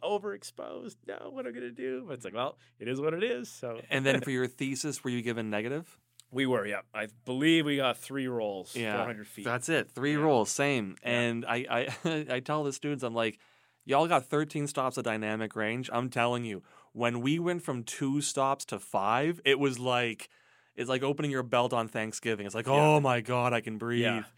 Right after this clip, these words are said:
Speaker 1: I've got some wiggle room." <laughs>
Speaker 2: Yeah.
Speaker 1: You know what I mean? You really appreciate latitude,
Speaker 2: Yeah,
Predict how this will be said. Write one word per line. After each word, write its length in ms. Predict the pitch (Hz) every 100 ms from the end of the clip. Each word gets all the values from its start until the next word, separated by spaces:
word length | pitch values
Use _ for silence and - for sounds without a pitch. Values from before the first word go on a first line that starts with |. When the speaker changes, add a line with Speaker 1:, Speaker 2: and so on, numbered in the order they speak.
| _ - - -
Speaker 1:
I've 120 | 120
got 200 | 131 143
some 200 | 143 127 123
wiggle 340 | 135 147 147
room." 120 | 151 165
<laughs> 180 | 135
Speaker 2:
Yeah. 140 | 127 120
Speaker 1:
You 80 | 160
know 160 | 165
what 100 | 170
I 160 | 190 151
mean? 220 | 165 175
You 160 | 151 139
really 400 | 143 156 151 139
appreciate 680 | 139 147 139 143 127 120
latitude, 720 | 117 117 135 135 147 123 117 -
Speaker 2:
Yeah, 260 | 110 110